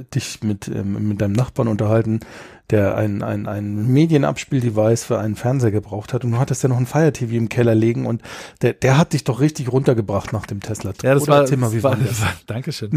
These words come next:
Speaker 2: Oh, äh, was, was, was bist du heute? Der Segway, Marco, eine Weiterleitung nach der anderen.
Speaker 1: <laughs>
Speaker 2: Ja, das war, ich war, da war ich eh schon so in Rage. Auch das hat mich echt ein bisschen fertig gemacht, ja. Ähm, ich,
Speaker 1: Ja, aber
Speaker 2: ich,
Speaker 1: total ehrlich, was für eine Scheiße, das ist wirklich Kundenverarsche. Es tut mir leid.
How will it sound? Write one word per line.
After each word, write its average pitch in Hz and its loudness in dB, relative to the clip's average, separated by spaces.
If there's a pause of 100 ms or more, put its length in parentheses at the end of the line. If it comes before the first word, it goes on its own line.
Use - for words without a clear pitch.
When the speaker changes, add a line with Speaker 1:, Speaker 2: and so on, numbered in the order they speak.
(100)
Speaker 2:
Oh, 170 -2
äh, 123 2
was, 123 2
was, - 4
was 131 4
bist 135 -4
du - 4
heute? 120 2 (340)
Der 120 -2
Segway, 135 2
Marco, 120 0
eine 123 -2
Weiterleitung 120 0
nach 113 2
der 190 4
anderen. - -8
Speaker 1:
<laughs> 311 0 (500)
Speaker 2:
Ja, 143 4
das 147 2
war, 151 6
ich 143 0
war, 139 2
da 131 -2
war 131 6
ich 139 2
eh 147 0
schon 143 -2
so 135 0
in 123 -2
Rage. 120 2
Auch 117 0
das - -4
hat 160 0
mich 135 0
echt 127 -4
ein - -4
bisschen 131 -6
fertig 127 -4
gemacht, 104 -8
ja. 120 0
Ähm, 123 -4
ich, - -6
Speaker 1:
Ja, 110 2
aber 113 0
Speaker 2:
ich, - 0
Speaker 1:
total 143 2
ehrlich, 147 4 (280)
was 120 0
für - -2
eine 139 4
Scheiße, 131 2
das 113 0
ist 113 -4
wirklich - -6
Kundenverarsche. 98 -6
Es - -14
tut 131 -6
mir 107 -4
leid. 98 -6